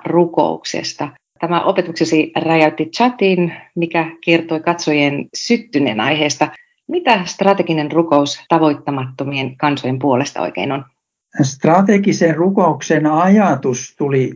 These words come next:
Speaker 2: esille, kun me oltiin tapaamassa eri lähetysjärjestöjen johtajia, kun olimme koostamassa tällaista rukousvihkoa, rukousaiheita saavuttamattomien kansanryhmien parissa tehtävästä työstä. Ja siellä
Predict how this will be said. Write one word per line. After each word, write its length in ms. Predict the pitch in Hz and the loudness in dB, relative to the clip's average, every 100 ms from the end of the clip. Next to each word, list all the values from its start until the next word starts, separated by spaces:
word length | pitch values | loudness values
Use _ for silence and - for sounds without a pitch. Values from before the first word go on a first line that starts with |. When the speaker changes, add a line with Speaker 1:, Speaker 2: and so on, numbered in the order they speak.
| - | 0
Speaker 2:
esille, 600 | 151 143 156 135 131 - - | 0 2 0 0 -2 -4 -6
kun 280 | 156 185 143 | -6 -4 0
me 80 | 135 | 2
oltiin 240 | 131 143 | 2 0
tapaamassa 640 | 151 143 147 139 135 135 139 | 0 2 2 2 2 0 2
eri 300 | 151 151 143 | 2 2 2
lähetysjärjestöjen 960 | 175 170 143 131 127 131 - 131 123 | 0 0 -2 -2 -2 -2 -4 -2 2
johtajia, 680 | 139 135 135 123 123 123 123 _ _ | 2 0 0 2 2 2 -2 _ _
kun 140 | - 147 | -4 0
olimme 280 | 139 139 | 0 0
koostamassa 600 | 131 139 135 139 135 131 | 0 0 0 0 0 0
tällaista 420 | 131 131 - 143 135 139 | -2 -2 -2 -4 -2 -4
rukousvihkoa, 960 | 135 151 135 131 127 - 131 127 123 _ _ | 0 0 0 -4 -6 0 2 2 -2 _ _
rukousaiheita 840 | 156 131 139 135 139 139 135 127 131 | -8 -2 0 2 2 2 2 0 0
saavuttamattomien 880 | 143 139 135 135 131 127 131 127 123 | 0 0 0 0 -2 -2 -4 -4 0
kansanryhmien 600 | 139 135 127 131 127 123 | 0 2 0 -2 -4 -2
parissa 340 | 127 123 131 | -2 -2 -6
tehtävästä 520 | 135 123 135 123 123 | -6 -4 -4 -4 -6
työstä. 380 | 127 135 127 - | -4 -2 -2 0
Ja 220 | 123 123 123 _ _ _ _ | 2 0 -2 _ _ _ _
siellä 480 | - 151 156 165 | -2 2 4 4